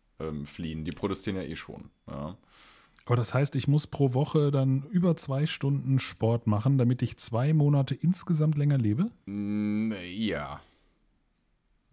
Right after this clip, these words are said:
Speaker 1: Zweieinhalb
Speaker 2: Ist das
Speaker 1: Stunden.
Speaker 2: wert?
Speaker 1: <laughs>
Speaker 2: Weil immer
Speaker 1: Jetzt,
Speaker 2: die
Speaker 1: jetzt
Speaker 2: Zeit
Speaker 1: kommt drauf an,
Speaker 2: verbringe ich
Speaker 1: wann
Speaker 2: ja
Speaker 1: du
Speaker 2: x-fach
Speaker 1: anfängst,
Speaker 2: mit dem
Speaker 1: ne?
Speaker 2: Sport.
Speaker 1: Also wenn
Speaker 2: Ach so,
Speaker 1: du,
Speaker 2: ja,
Speaker 1: wenn du
Speaker 2: gut.
Speaker 1: neunundneunzig bist, dann kann sich das rechnen. Ja.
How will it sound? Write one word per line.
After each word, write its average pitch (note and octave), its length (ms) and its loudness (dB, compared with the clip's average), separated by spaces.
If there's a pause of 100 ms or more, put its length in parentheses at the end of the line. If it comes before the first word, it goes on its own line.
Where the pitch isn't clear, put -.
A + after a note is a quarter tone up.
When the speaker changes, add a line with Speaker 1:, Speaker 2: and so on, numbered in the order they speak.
(360)
Speaker 1:
Zweieinhalb E2+ 440 -4
Speaker 2:
Ist - 140 -4
das F#2 100 -2
Speaker 1:
Stunden. D2 160 -6
Speaker 2:
wert? G#2 220 -4 (240)
Speaker 1:
<laughs> - 1400 -4
Speaker 2:
Weil C3+ 140 2 (180)
immer G#2+ 200 0
Speaker 1:
Jetzt, A2+ 240 0
Speaker 2:
die A#2+ 60 6
Speaker 1:
jetzt A#2+ 100 4
Speaker 2:
Zeit - 60 -2
Speaker 1:
kommt C#3 140 8
drauf B2+ 120 6
an, B2+ 120 8
Speaker 2:
verbringe - 0 -
ich C#3+ 40 10
Speaker 1:
wann B2 260 8
Speaker 2:
ja A#2+ 60 8
Speaker 1:
du C3+ 60 6
Speaker 2:
x-fach D3+ 180 0
Speaker 1:
anfängst, - 80 6
Speaker 2:
mit C#3 120 4
dem G2+ 240 4
Speaker 1:
ne? - 60 6
Speaker 2:
Sport. D3+ 280 4 (340)
Speaker 1:
Also G2 260 0
wenn G#2+ 100 6
Speaker 2:
Ach - 40 6
so, D3+ 100 4
Speaker 1:
du, D3 100 6
Speaker 2:
ja, G2 40 2
Speaker 1:
wenn A2 140 6
du A#2+ 100 6
Speaker 2:
gut. A2+ 80 6
Speaker 1:
neunundneunzig C3+ 840 4
bist, - 400 -4
dann A2+ 120 2
kann A#2+ 200 -2
sich D3 140 -6
das - 240 -6
rechnen. D#3+ 440 -2 (500)
Ja. G#2 360 -4